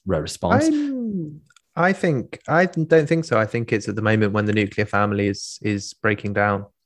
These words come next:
Speaker 2: I think, actually, I think there's a, there's a stronger, mm, movement against monogamy today than there was in, in sixty-eight.
Speaker 1: Mm, I'm not sure about that, but I think the, the point is that the sixty-eighters were talking about free love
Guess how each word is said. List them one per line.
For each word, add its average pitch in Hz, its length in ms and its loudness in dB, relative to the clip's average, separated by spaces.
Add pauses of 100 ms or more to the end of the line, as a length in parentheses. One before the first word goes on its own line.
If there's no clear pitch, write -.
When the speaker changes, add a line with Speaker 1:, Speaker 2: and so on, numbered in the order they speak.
(800)
Speaker 2:
I - 40 -18
think, 101 260 -2
actually, - 320 -2
I 104 80 0
think 110 220 0
there's 104 160 2
a, 101 120 -2 (140)
there's 104 160 -2
a 104 60 -4
stronger, 104 720 2 (680)
mm, 104 1080 -4 (100)
movement 110 600 2
against 101 340 -2
monogamy 101 400 0
today 101 600 0 (280)
than 101 160 -2
there 98 120 2
was 98 540 0 (240)
in, 101 420 -2 (220)
in 104 220 -2
sixty-eight. 95 560 -2 (920)
Speaker 1:
Mm, 370 640 4
I'm 240 100 0
not 220 220 4
sure - 460 0
about 98 480 0
that, 98 300 2
but 135 80 4
I 135 60 6
think 160 180 2
the, 135 280 4
the 135 100 0
point 143 180 4
is 131 60 4
that 123 100 2
the 120 80 0
sixty-eighters 113 920 2
were 98 80 -4
talking 104 300 0
about 95 160 0
free 101 160 0
love 98 440 2